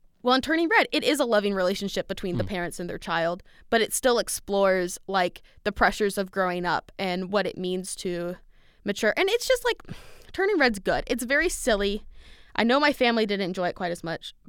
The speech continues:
Speaker 1: but I think it deserves to be in here 'cause it has some very heart-, it's a very heartfelt movie. It's not a corporate, m-, like, cash grab movie that Disney made. It is made with heart,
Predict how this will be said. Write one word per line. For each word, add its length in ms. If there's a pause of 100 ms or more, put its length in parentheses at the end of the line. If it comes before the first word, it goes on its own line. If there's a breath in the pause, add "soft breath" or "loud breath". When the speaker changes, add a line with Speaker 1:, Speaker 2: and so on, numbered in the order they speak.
(120)
Speaker 1:
but 280 (320)
I 100
think 160
it 120
deserves 300
to 60
be 140
in 60
here 120
'cause 140
it 40
has 120
some 160
very 220
heart-, 200
it's 160 (140)
a 60
very 240
heartfelt 480
movie. 360 (300 loud breath)
It's 140
not 220 (420)
a 100
corporate, 480
m-, 80 (100)
like, 260 (200)
cash 320
grab 300
movie 240
that 160
Disney 240
made. 240
It 100
is 160
made 240
with 140
heart, 340